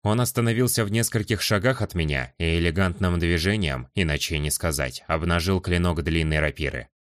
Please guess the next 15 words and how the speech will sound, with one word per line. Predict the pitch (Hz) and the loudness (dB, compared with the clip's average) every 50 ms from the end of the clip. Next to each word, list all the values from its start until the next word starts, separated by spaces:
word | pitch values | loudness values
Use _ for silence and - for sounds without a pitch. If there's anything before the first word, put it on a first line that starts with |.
| _ _ _ _ _ _ _ _ | _ _ _ _ _ _ _ _
Тёмный | - - 110 101 104 104 104 101 | -2 0 2 2 2 2 2 2
зачарованный | 92 101 92 - 104 98 98 98 95 98 98 98 95 | 0 0 0 0 0 2 2 2 2 2 2 2 2
металл | 95 95 95 107 104 101 | 0 0 0 0 -2 0
блестел, | 90 80 92 87 92 85 - - - 104 98 87 71 67 69 | 0 0 0 0 0 0 -2 -2 -2 0 0 -2 -2 -4 -4
отражая | 80 78 - 82 85 78 - 90 87 85 85 | -6 -4 -2 -2 -2 -2 0 0 0 0 0
лучи | 80 82 82 - - 87 | 0 -2 -2 -2 -4 -4
восходящего | 78 82 78 - - 85 76 82 78 - - 87 76 82 | -2 -2 -4 -4 -4 -4 -2 -2 -2 -2 -2 -4 -4 -4
солнца, | 78 - - 92 92 87 - - - - 67 64 - | -4 -2 -2 -2 -2 -2 -2 -2 -4 -4 -6 -8 -6
вселяя | - - - 87 82 90 90 90 87 | -6 -4 -2 0 2 2 2 2 2
своим | - - - 87 82 82 82 80 | 0 -2 -2 0 0 0 0 0
воинственным | 85 85 87 87 85 - - - 87 80 80 80 78 | 0 2 2 2 0 -2 -2 -2 -2 -2 0 0 -2
совершенством | - - 87 80 80 - - - 92 90 87 - - - - 85 80 80 82 85 | -2 -2 -2 -2 -2 -2 -2 -2 0 0 0 -2 -2 -2 -2 -2 0 0 0 0
искреннее | 85 - - - 85 82 80 80 80 78 | 0 -2 -4 -4 -2 -2 0 0 -2 -2
чувство | - - 90 82 - - - 85 78 73 | -2 -2 -2 -2 -2 -2 -2 0 0 0
опаски. | 71 - - 76 67 - - - - - 60 | 0 -2 -2 -2 -2 -2 -4 -6 -6 -12 -14